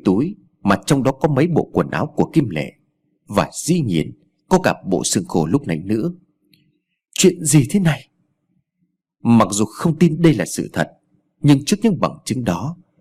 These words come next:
tôi cũng không thể nào bỏ qua. Anh ngồi xuống vịnh vào chiếc xuồng và mắt cứ nhìn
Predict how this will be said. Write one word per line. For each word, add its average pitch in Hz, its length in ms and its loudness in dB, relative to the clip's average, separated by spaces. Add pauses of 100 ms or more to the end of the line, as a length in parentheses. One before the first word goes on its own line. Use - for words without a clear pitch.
(140)
tôi 175 100 6
cũng 226 120 -2
không 214 220 0
thể 117 80 0
nào 78 260 -2
bỏ - 220 -4
qua. 76 280 -2 (800)
Anh 170 240 2
ngồi 95 140 2
xuống 175 280 0
vịnh - 140 0
vào - 80 -4
chiếc - 200 -2
xuồng 80 340 0 (340)
và 104 100 4
mắt - 240 0
cứ 208 80 2
nhìn 92 220 -2